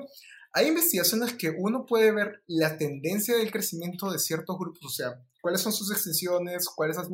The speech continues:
sido sus momentos de especiación, etcétera, o cuál ha sido su respuesta frente a los cambios climáticos en el gran tiempo. Y uno tiene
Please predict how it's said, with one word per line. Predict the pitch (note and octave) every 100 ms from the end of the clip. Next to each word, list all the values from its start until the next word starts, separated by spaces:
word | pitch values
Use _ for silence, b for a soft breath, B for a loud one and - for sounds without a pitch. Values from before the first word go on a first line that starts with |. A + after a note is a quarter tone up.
| E3+
sido | D#3+ E3+
sus | -
momentos | E3+ C#3+ C#3+ D#3+
de | D#3+
especiación, | - B2+ - D3+ D3+ - _ _ C3
etcétera, | B2+ E3 E3+ F3 - B B _
o | - -
cuál | F#3+ A#3
ha |
sido | A#3+ A#3+
su | A#3 A3
respuesta | C#3+ - - A3 A#3 -
frente | F#3 G3 F#3+ G#3
a |
los | F#3+ -
cambios | E3 D#3+ E3
climáticos | - B2+ D3 D#3 E3+ F3 F#3+ - _ _ _ _ _ -
en | C#3 C#3+ C#3+
el | C#3 C3+ C3+ C3 C3 - _
gran | D#3+ A3 A#3+
tiempo. | G3 F#3 - - _ -
Y | D#3+
uno | C4 -
tiene | B3 C#4